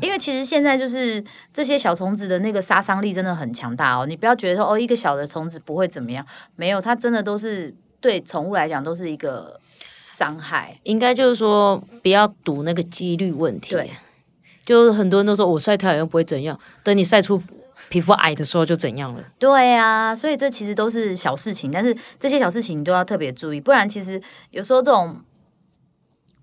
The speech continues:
Speaker 1: 虫，虫虫危机，然后让你自己的毛小孩，然后这样子就是无端的受到一些病痛，我觉得也是很，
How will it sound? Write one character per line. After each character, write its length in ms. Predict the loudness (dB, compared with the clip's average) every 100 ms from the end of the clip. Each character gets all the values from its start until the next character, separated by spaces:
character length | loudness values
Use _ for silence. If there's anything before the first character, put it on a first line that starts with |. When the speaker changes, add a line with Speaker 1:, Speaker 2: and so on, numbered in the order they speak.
| -4
Speaker 1:
虫， 280 | -2 -2 -2
虫 140 | 0
虫 200 | 4 6
危 140 | 6
机， 160 | 4 2
然 120 | 4
后 60 | 6
让 180 | 6 4
你 100 | 0
自 120 | 0
己 60 | 0
的 100 | 2
毛 160 | 2
小 220 | 2 2
孩， 160 | 2 2
然 100 | 2
后 140 | 2
这 80 | 4
样 180 | 2 2
子 240 | -4 -10 -12 -20 -20 -14
就 100 | -10
是 600 | -8 -8 -8 -8 -10 -10
无 180 | -8 -4
端 260 | 4 4 4
的 160 | 0
受 200 | 0 -2
到 160 | 0 0
一 40 | 0
些 180 | -4
病 280 | -6 -6 -10
痛， 200 | -8 -8
我 80 | -8
觉 100 | -10
得 80 | -10
也 120 | -10
是 140 | -12 -14
很， 120 | -14